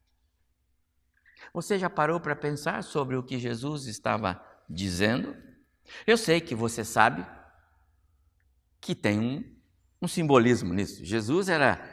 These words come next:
campeão em usar figura de linguagem, metáforas.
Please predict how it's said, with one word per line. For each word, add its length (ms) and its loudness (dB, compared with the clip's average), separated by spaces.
campeão 680 4
em 180 -2
usar 800 4
figura 380 6
de 120 2
linguagem, 640 4
metáforas. 920 0